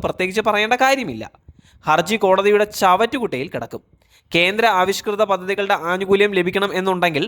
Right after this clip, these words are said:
മാനദണ്ഡങ്ങൾ പാലിച്ചേ തീരുകയുള്ളൂ. പിണറായി സർക്കാരിന് മാത്രം അതിൽ ഇളവ് നൽകാൻ സാധിക്കുകയില്ല. പ്രധാനമന്ത്രി നരേന്ദ്രമോദി ആയതുകൊണ്ട്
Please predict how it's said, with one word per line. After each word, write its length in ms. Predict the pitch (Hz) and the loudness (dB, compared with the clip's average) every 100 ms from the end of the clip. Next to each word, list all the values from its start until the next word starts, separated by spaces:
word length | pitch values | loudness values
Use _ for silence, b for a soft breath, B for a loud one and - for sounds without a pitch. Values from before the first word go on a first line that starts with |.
| - 151 | -2 2
മാനദണ്ഡങ്ങൾ 640 | 170 190 190 175 175 180 175 | 2 2 2 0 0 0 2
പാലിച്ചേ 400 | 147 160 165 170 156 | 2 2 0 -2 -2
തീരുകയുള്ളൂ. 500 | 131 123 113 110 185 b b b b | -4 -6 -6 -8 -10 b b b b
പിണറായി 380 | 190 214 240 262 262 | 0 4 4 4 2
സർക്കാരിന് 440 | 240 247 247 247 214 | 0 2 2 0 -2
മാത്രം 420 | 208 - - 247 - 185 | -2 -4 -4 -6 -2 0
അതിൽ 140 | 208 175 | 0 0
ഇളവ് 200 | 170 180 180 | 0 2 0
നൽകാൻ 240 | 165 170 - | 0 -2 0
സാധിക്കുകയില്ല. 580 | 151 135 143 127 110 107 160 _ _ _ _ | 0 2 -2 -6 -6 -6 -8 _ _ _ _
പ്രധാനമന്ത്രി 580 | 160 160 180 202 208 208 196 | 0 4 4 2 0 -2 0
നരേന്ദ്രമോദി 680 | 175 196 214 214 208 208 208 170 | 0 0 -2 -2 -2 -2 0 2
ആയതുകൊണ്ട് 440 | 185 202 196 135 | 2 2 0 0